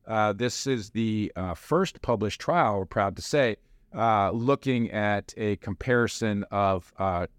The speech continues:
general surgical in-, intervention, meaning thoracic surgeons doing the intervention, uh, versus, uh, dual agent therapy. And, you know, it's not powered, but again,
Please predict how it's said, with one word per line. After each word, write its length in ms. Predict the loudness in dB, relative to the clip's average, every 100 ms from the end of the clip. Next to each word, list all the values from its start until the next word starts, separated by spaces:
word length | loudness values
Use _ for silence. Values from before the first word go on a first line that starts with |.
| _
general 400 | 0 2 4 2
surgical 500 | 2 -2 -2 -2 -4
in-, 160 | -4 -4
intervention, 720 | -4 -4 -4 -6 -4 -4 -2
meaning 260 | -2 -2
thoracic 440 | -2 0 0 -2 -4
surgeons 400 | -2 -2 -2 -2
doing 200 | -2 0
the 80 | 0
intervention, 600 | -2 -2 -2 -4 -4 -6 -8 -20 -12 -4
uh, 240 | -2 -2
versus, 640 | -2 -4 -2 -4 -6 -8 -8
uh, 240 | -6 -4 -6 -4
dual 340 | 0 2 0
agent 400 | 0 -2 -4 -8
therapy. 560 | -4 -2 -2 -6 -10 -12 _ _ _ _ -8
And, 440 | -2 0 -2 -4 -12 _ -6
you 100 | -2
know, 140 | -2
it's 120 | -2
not 220 | -2 -2
powered, 540 | -2 -2 0 2 0 -2 _ _ _
but 140 | -4 -2
again, 480 | -2 0 0 0